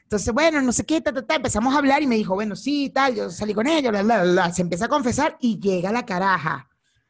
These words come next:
Y cuando llega la caraja, pero escucha este cuento, por favor, cuando llega la caraja de una, de una. Yo estoy aquí, yo estoy aquí y el pana está aquí y ella llega aquí, ¿no? Y ella se voltea rápidamente y ve al pana y que,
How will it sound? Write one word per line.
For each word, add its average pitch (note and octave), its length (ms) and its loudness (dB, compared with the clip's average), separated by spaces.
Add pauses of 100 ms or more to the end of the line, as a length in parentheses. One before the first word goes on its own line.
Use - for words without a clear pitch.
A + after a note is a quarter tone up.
(340)
Y C#4 160 2
cuando A#3 400 4
llega A3 300 2
la D#4 100 0
caraja, A#3+ 320 2
pero G3+ 120 0
escucha G#3+ 260 0
este D#4+ 160 -4
cuento, D#4+ 340 0
por E4 120 -2
favor, G#3 260 2
cuando G#3 240 0
llega G#3 180 2
la C#4+ 120 2
caraja A3+ 320 0
de F#3 160 4
una, F3+ 380 0 (200)
de F3+ 100 2
una. D#3+ 300 0
Yo F#3 100 -4
estoy A#3+ 240 0
aquí, C#4 380 2
yo - 680 -6
estoy C4+ 140 0
aquí C4+ 140 4
y G4+ 60 8
el D4 120 2
pana G3+ 200 0
está B3+ 120 0
aquí D4+ 220 2
y A#3 120 2
ella G#3 140 4
llega A3+ 220 2
aquí, A3 240 0
¿no? D#4 240 0 (320)
Y A#3+ 160 4
ella A3 340 2 (360)
se - 360 -4
voltea G#3 320 4
rápidamente G#3 500 4
y G#3 40 6
ve G#3 60 6
al G3+ 100 2
pana G#3 220 0
y G#3 40 0
que, F3+ 240 -2